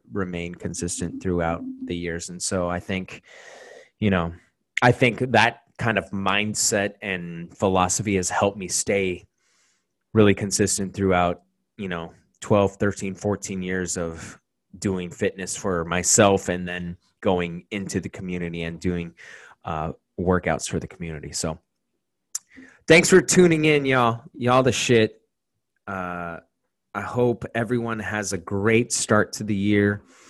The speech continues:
Um, stay tuned again for more announcements coming up and more podcasts coming out. Uh, the first one coming out, I interviewed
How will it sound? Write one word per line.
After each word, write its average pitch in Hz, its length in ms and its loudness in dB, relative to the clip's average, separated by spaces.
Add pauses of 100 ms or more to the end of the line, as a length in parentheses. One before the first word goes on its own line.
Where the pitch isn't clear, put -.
(640)
Um, 87 360 -6
stay 123 300 4
tuned 120 300 0
again 110 340 0
for 110 180 2
more 104 280 2
announcements 101 500 0
coming 101 300 2
up 98 240 0
and 98 120 -8
more 95 220 -6
podcasts 85 640 -4
coming 90 380 -8 (160)
out. 101 480 0 (580)
Uh, 87 160 2
the 87 100 -4
first 120 400 6
one 110 260 4
coming 104 440 -2
out, 98 320 0 (640)
I 95 140 0
interviewed 98 560 2